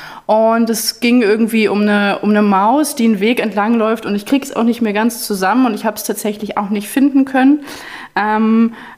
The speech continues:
aber es ging so ein bisschen darum, was die Maus halt für einen Stress erlebt und was dieser Stress halt mit dieser Maus macht. Ähm, und das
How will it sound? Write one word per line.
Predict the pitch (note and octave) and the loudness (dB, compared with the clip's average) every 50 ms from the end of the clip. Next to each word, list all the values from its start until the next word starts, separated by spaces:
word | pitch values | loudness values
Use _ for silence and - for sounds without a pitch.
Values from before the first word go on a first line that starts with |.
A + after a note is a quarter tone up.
| _ _ - | _ _ -6
aber | - G#3 G#3 G#3+ A3 A3+ A3+ G#3 A3+ A3 G#3+ A3 A3+ | -2 0 0 2 2 2 2 2 2 0 2 2 0
es | A3+ A3 - - | -2 -4 -6 -2
ging | - A3+ A#3+ C4 C#4+ | 0 2 4 4 4
so | - B3 | 4 4
ein | A#3+ A3+ | 2 2
bisschen | A#3+ A#3+ - C4+ A#3 | 2 2 2 2 2
darum, | A3+ A3 G#3+ G#3+ A3+ A3+ A3 G#3 F3+ | 4 2 2 2 2 2 2 0 0
was | F#3 G3+ A#3+ - - | -2 -2 -2 -2 -4
die | A#3 G#3+ | -2 0
Maus | G3+ G3+ G3 G#3 A#3+ B3 - A#3 | 0 2 2 2 0 0 -2 -2
halt | A3 G3 G3+ | -2 -2 -2
für | - - G#3 | -2 -2 -2
einen | G#3 G3+ | 0 0
Stress | - - - F3+ F3+ F#3 - - | -2 -6 -4 -6 -4 -4 -4 -4
erlebt | - E3+ E3 - D#3 D3+ D3+ - - | -2 -4 -2 -2 -2 -4 -6 -8 -10
und | - F#3+ F3+ F3 | -6 -6 -4 -4
was | G3+ G3+ G#3 | -4 -6 -4
dieser | - G#3+ G3 F#3 | -4 -2 -2 -2
Stress | F#3 - - - G#3 A3+ B3 - - | -4 -6 -6 -4 -4 -4 -4 -4 -2
halt | A3 G#3+ G#3+ | -2 -2 -2
mit | G3+ G3+ G3+ G3 - | 0 -2 -2 0 0
dieser | G#3 F#3+ E3+ F3+ | -2 0 0 -2
Maus | F3+ E3 D3+ D3+ F3 F#3 - - | -2 -2 -4 -4 -4 -6 -8 -6
macht. | D#3 C3+ D3+ - - - - _ _ - - - - - - - - - - | -4 -6 -6 -6 -12 -18 -20 _ _ -20 -20 -18 -16 -16 -16 -16 -16 -14 -4
Ähm, | - G3 G3 G3 G3 G3+ G3+ G3+ F#3 - - - | -2 0 0 2 2 2 0 0 -2 -4 -2 0
und | G3 G#3 G3+ G3+ G#3+ G3+ F#3+ F#3 - - - - _ _ - | 2 2 2 2 2 0 -2 -2 -6 -12 -14 -18 _ _ -4
das | - G#3 G#3+ - - - | -4 -4 -2 -6 -10 -12